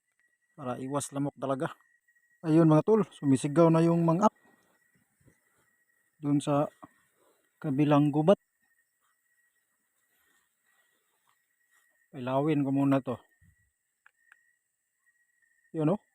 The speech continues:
marinig kaya dito sa cellphone? Yan ay ibon lang yan.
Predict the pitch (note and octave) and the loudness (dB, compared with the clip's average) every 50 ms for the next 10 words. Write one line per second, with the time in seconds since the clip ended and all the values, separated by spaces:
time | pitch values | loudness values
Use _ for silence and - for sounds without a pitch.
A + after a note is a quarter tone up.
0 | _ _ _ _ _ _ _ - D3 C#3+ D3 D3+ E3+ F3 D#3 C3+ D#3+ D#3 D#3+ D3+ | _ _ _ _ _ _ _ -12 -6 -4 0 2 2 2 2 2 4 4 4 4
1 | C#3+ D3+ - - D3+ C#3 D3+ D3 D3 B2 D3 C#3+ C#3 - - F#3 G3+ - _ _ | 2 0 -2 -4 -4 0 0 0 0 0 -4 -6 -8 -6 -6 -6 -6 -8 _ _
2 | _ _ _ _ _ _ _ _ _ _ _ _ _ _ _ _ _ _ _ _ | _ _ _ _ _ _ _ _ _ _ _ _ _ _ _ _ _ _ _ _
3 | _ _ _ _ _ _ _ _ _ _ _ _ _ _ _ _ _ _ _ _ | _ _ _ _ _ _ _ _ _ _ _ _ _ _ _ _ _ _ _ _
4 | _ _ _ _ _ _ - D#3+ D#3 D#3+ F3 F3 E3 D#3+ D#3+ - E3 D#3+ E3 D#3+ | _ _ _ _ _ _ -2 0 0 2 4 4 4 4 4 2 2 2 2 4
5 | E3 F3+ F3 E3+ E3 E3+ F3 F3+ G3 G#3+ | 2 2 4 4 4 4 4 4 4 4